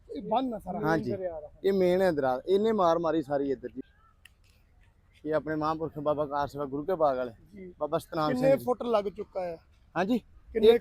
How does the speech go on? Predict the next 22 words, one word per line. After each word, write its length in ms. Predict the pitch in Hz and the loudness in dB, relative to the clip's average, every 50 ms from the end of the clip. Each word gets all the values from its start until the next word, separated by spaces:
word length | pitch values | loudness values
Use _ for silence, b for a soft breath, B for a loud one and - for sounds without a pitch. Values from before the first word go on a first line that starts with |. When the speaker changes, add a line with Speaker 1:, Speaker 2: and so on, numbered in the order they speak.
| 240 | 6
Speaker 2:
ਘੱਟ 80 | 190 170 | 4 4
ਤੋਂ 160 | - - 220 | 4 0 4
ਘੱਟ 200 | 196 202 208 175 | 6 6 6 6
ਵੀ 140 | 180 185 196 | 4 2 2
ਨਾ 200 | 202 214 220 208 - - - - - | 2 2 0 0 -4 -10 -16 -14 -6
ਵੀਹ 180 | 147 175 202 214 | -4 -2 0 2
ਫੁੱਟ 180 | 185 220 208 | 2 0 0
ਤੋਂ 120 | 196 214 214 | 2 2 4
ਜ਼ਿਆਦਾ 280 | 180 175 160 156 175 | 4 6 6 6 6
ਲ-, 120 | 185 185 165 | 6 6 4
ਵੱਜ 240 | 135 143 139 135 156 | 4 2 2 2 2
ਗਿਆ 200 | 165 165 147 131 | 2 4 2 2
ਜੀ। 160 | 110 104 95 | 0 -4 -6
Speaker 1:
ਵੱਜ 220 | 92 98 180 170 208 | -6 -6 -6 -6 -4
ਗਿਆ 200 | 185 208 190 170 | -2 -2 -2 -2
ਹੈ 80 | 160 | -4
ਨਾ? 80 | 165 202 165 | -6 -2 0
Speaker 2:
ਹਾਂਜੀ। 340 | 170 170 147 123 120 104 - - - - - - 226 208 | 0 0 0 -2 -4 -6 -8 -14 -14 -12 -10 -6 2 4
Speaker 1:
ਵਾਹਿਗੁਰੂ 260 | 196 190 196 202 202 | 6 8 10 8 8
ਖਾਲਸਾ, 560 | - - 185 170 170 - - 185 185 190 196 | 8 8 8 10 8 8 8 8 8 8 8
ਵਾਹਿਗੁਰੂ 280 | 190 190 190 190 190 190 | 6 6 6 4 4 4
ਫਤਿਹ। 920 | - - - 180 - - - - - 175 175 - - - - - - 180 | 2 4 6 6 6 8 6 6 8 6 6 4 4 0 -4 2 4 6